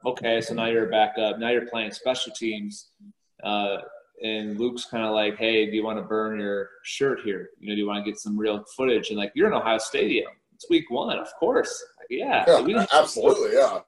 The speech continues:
Speaker 1: we didn't have this four-game red shirt now.
Speaker 2: Yeah.
Speaker 1: And Marcus ends up getting staph infection and a meniscus. The meniscus tears, it's not the end of the
Speaker 2: It's like a
Speaker 1: world.
Speaker 2: week.
Speaker 1: Back
Speaker 2: Yeah.
Speaker 1: same, yeah. But he gets staph and has to wear one of those, you know, I,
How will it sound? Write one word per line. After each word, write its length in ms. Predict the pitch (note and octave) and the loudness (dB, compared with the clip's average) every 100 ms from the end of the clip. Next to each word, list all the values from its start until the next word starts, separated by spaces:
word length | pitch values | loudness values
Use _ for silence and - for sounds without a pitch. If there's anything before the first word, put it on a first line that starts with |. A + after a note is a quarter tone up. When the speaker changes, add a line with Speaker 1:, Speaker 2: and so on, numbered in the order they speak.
| _ _ _ - | _ _ _ 0
Speaker 1:
we 60 | |
didn't 60 | A3 | 2
have 100 | D#3+ | 2
this 140 | C3 | -2
four-game 520 | - C3 C3 B2+ B2 A#2 | -4 -4 -4 -4 -4 -4
red 140 | A#2 | -4
shirt 260 | - A#2 G#2+ | -4 -4 -4
now. 360 | G#2+ B2 E3+ - _ _ _ F2 | -4 -4 -6 -12 _ _ _ -8
Speaker 2:
Yeah. 180 | G#2 F2 _ _ _ | -8 -8 _ _ _
Speaker 1:
And 120 | C#3 C#3 - | -6 -4 -2
Marcus 380 | D3 G3 G3 | -2 -2 -4
ends 160 | F3 D3+ | -6 -6
up 80 | C#3+ | -4
getting 220 | C#3 A#2+ | -4 -4
staph 480 | A#2 B2 B2 C3+ - | -6 0 2 2 -4
infection 480 | G#2+ A2 G#2 - G2 | -6 -4 -4 -6 -10
and 120 | G2 | -8
a 180 | G2 G2+ | -6 -2
meniscus. 280 | A#2+ - | -2 -2
The 140 | A#2 A#2 | -4 -4
meniscus 420 | D#3+ G3+ - - | 0 0 0 -2
tears, 400 | D3+ B2+ A#2 A2+ - _ _ _ - | 4 6 6 4 -2 _ _ _ -6
it's 240 | A#2 - | -4 -4
not 200 | D#3 B2 - - A2 | -2 -2 -4 -12 -6
the 80 | A2 | -4
end 80 | |
of 80 | G#2+ | -4
the 80 | G2 | -4
Speaker 2:
It's 80 | F#2+ | 2
like 100 | A#2+ | 4
a 40 | |
Speaker 1:
world. 160 | A2+ A#2+ | 6 4
Speaker 2:
week. 200 | A#2 F2+ - - | -2 -6 -16 -4
Speaker 1:
Back 120 | G#2 - | -2 0
Speaker 2:
Yeah. 160 | C#3+ | 0
Speaker 1:
same, 180 | A2+ G#2 G2+ - _ - | 0 -2 -6 -14 _ -2
yeah. 240 | C3 G2 - - _ _ _ - | 0 0 -4 -18 _ _ _ 0
But 80 | B2+ | 2
he 60 | |
gets 280 | C3 - - | 2 -2 0
staph 360 | E3 F#3 - - - | 2 2 2 -8 -16
and 60 | - | -12
has 120 | B2 - | -10 -2
to 60 | |
wear 180 | B2+ B2 | 0 2
one 120 | A#2+ | 2
of 60 | A#2+ | -2
those, 80 | A2 _ - - - | -6 _ -18 -14 -8
you 40 | |
know, 120 | A2 | -6
I, 260 | G#2 A2 | -4 -4